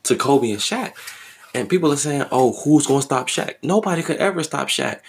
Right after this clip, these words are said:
And they saying Shaq will protect the rim. No, Shaq can't because Shaq won't be at the rim. If you do a pick and pop with Steph Curry and DeMarcus Cousins, Shaq cannot leave Cousins at the three-point line at all. So Curry is free to go in the paint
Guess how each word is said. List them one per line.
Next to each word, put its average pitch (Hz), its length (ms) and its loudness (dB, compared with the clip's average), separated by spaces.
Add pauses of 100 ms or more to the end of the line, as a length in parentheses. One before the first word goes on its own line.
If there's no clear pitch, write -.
(300)
And - 80 -6
they 127 60 0
saying 117 240 0
Shaq 135 320 -2
will 120 80 -2
protect 123 340 -2
the 104 80 2
rim. 110 320 -4
No, 139 140 2
Shaq - 360 -2
can't 165 320 -2
because 110 240 -2
Shaq - 240 0
won't 117 240 2
be 117 180 0
at 139 180 -2
the 95 100 0
rim. 92 300 -4 (200)
If 98 160 -8
you 151 60 -2
do 135 180 2
a - 60 -6
pick 147 220 -4
and 131 120 -6
pop - 400 -10 (360)
with 95 200 0
Steph 123 540 0
Curry 135 460 0 (480)
and 95 480 -2 (800)
DeMarcus 104 480 0
Cousins, 151 480 -2 (460)
Shaq - 360 -2
cannot 131 360 2
leave 127 300 2
Cousins 120 360 0
at - 200 0
the 127 80 -4
three-point 110 440 -2
line 92 380 -6
at - 120 -4
all. 104 480 -2 (200)
So - 260 0
Curry 135 420 2
is 98 120 2
free 117 240 2
to 104 60 2
go 101 220 2
in 127 60 2
the 143 60 0
paint 98 380 -10